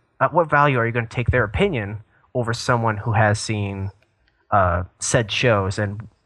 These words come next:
what shows do you think give people a little bit more, uh,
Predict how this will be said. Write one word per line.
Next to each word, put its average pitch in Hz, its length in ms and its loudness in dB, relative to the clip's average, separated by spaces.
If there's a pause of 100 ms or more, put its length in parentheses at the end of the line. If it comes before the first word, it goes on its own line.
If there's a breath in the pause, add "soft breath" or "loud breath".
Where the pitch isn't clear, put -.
(100)
what 127 220 0
shows 113 680 0 (100)
do 117 100 -6
you 104 80 -4
think - 540 -2
give 107 240 0 (180)
people 113 260 -4
a 107 40 -2
little 110 140 0
bit 104 140 0
more, 98 380 2 (200)
uh, 80 300 0